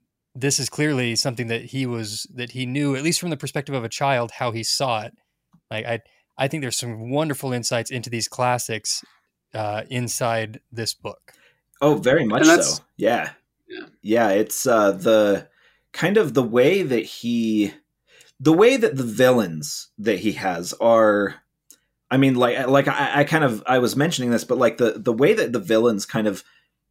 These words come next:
Speaker 2: they move on and they forget, you know, like, in Count of Monte Cristo, like, they've forgotten about Edmond Dantes. They don't care. Like, this was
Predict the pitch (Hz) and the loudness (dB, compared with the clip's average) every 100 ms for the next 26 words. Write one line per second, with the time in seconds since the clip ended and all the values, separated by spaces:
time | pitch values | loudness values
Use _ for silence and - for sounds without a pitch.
0 | - 135 160 233 156 165 156 110 101 - | 0 4 6 4 6 6 6 2 -4 -6
1 | 101 - 107 - - - 120 120 123 123 | -6 -2 -4 -4 -10 -4 0 2 4 2
2 | 127 143 - 233 147 101 151 160 127 104 | 0 -2 0 0 0 0 -2 0 2 2
3 | 117 - 160 - 180 147 135 151 117 82 | 2 0 -4 -2 -4 0 0 0 -2 -10
4 | - 117 120 - 113 110 98 90 85 - | -4 -2 0 0 -2 -2 -2 -6 -10 -12
5 | - - 160 120 - - 87 85 131 160 | -10 -4 -2 -2 -4 -14 -8 -6 -6 -4
6 | - 117 - 117 - 127 - | 0 0 -2 -8 -4 -4 -4